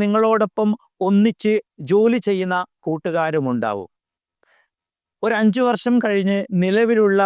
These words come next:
ഫേം ഉപേക്ഷിച്ച് നിങ്ങൾ മറ്റൊരു ഫേമിലേക്ക് പോയി, പിന്നെയും ഒരു അഞ്ചു വർഷം കഴിഞ്ഞാൽ ഒരു പക്ഷേ നിങ്ങളുടെ ഒരാവശ്യത്തിന് വേണ്ടി, നിങ്ങളുടെ ആരുടെയെങ്കിലും മരണത്തിന് നിങ്ങളെ, ഏഹ്, സന്ദർശിക്കാൻ വരുന്നത്, അല്ലെങ്കിൽ നിങ്ങളുടെ ഒരു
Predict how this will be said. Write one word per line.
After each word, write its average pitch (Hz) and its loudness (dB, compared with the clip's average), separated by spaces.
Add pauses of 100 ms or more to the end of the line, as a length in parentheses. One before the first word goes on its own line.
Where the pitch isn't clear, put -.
(180)
ഫേം 214 -2 (140)
ഉപേക്ഷിച്ച് 170 -6 (400)
നിങ്ങൾ 220 -2
മറ്റൊരു 196 0
ഫേമിലേക്ക് 202 0
പോയി, 165 -2 (340)
പിന്നെയും 214 2
ഒരു 214 2
അഞ്ചു 196 0
വർഷം 196 -2
കഴിഞ്ഞാൽ 160 -4 (560)
ഒരു 254 0 (100)
പക്ഷേ 196 -2 (440)
നിങ്ങളുടെ 226 0
ഒരാവശ്യത്തിന് 175 2
വേണ്ടി, 143 -4 (540)
നിങ്ങളുടെ 185 2 (100)
ആരുടെയെങ്കിലും 175 0
മരണത്തിന് 165 -2 (280)
നിങ്ങളെ, 160 0 (520)
ഏഹ്, 139 -10 (100)
സന്ദർശിക്കാൻ 175 -2
വരുന്നത്, 147 0 (360)
അല്ലെങ്കിൽ 190 0
നിങ്ങളുടെ 180 0
ഒരു 175 2